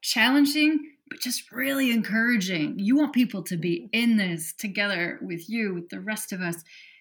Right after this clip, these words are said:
Speaker 1: but you're also gonna keep telling the truth. And I, I will continue to appreciate that about you, Aja. So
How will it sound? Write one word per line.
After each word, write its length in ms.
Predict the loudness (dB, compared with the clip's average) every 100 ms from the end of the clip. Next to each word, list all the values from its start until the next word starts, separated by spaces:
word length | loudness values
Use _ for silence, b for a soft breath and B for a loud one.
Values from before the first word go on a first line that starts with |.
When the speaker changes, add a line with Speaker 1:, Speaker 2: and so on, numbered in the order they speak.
| _ -8
Speaker 1:
but 100 | -2
you're 160 | 0
also 240 | 0 -4 -4
gonna 180 | -4 -4
keep 180 | -8
telling 280 | -8 -4 -4
the 60 | -4
truth. 460 | -6 -4 -4 -8 -8
And 160 | -6
I, 280 | -4 -6 -8 -14 _ _
I 80 | -8
will 120 | -8 -6
continue 500 | -6 -4 -2 -2 -2
to 140 | -6
appreciate 460 | -8 -6 -6 -6 -8
that 200 | -10 -10
about 240 | -10 -10 -10
you, 100 | -10
Aja. 220 | -8 -8
So 140 | -8